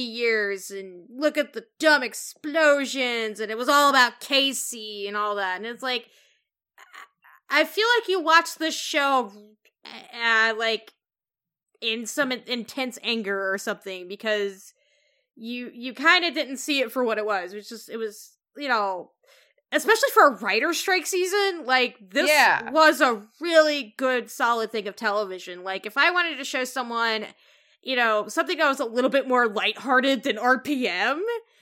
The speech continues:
Speaker 1: like,
Speaker 2: Right.
Speaker 1: I would show them Jungle Fury. It's, it's a lot of fun.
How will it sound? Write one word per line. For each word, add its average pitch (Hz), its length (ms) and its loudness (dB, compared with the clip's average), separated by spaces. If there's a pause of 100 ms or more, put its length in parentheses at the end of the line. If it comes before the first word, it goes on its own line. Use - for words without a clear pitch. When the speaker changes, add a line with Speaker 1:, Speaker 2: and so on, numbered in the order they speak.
(180)
Speaker 1:
like, 240 320 8
Speaker 2:
Right. 220 240 6
Speaker 1:
I 339 200 12
would 320 180 4
show 294 260 8
them 254 220 2
Jungle 226 400 2
Fury. 185 460 -8
It's, 226 260 -6
it's 294 180 -8
a 370 60 0
lot 339 100 -4
of 539 480 6 (300)
fun. 196 540 0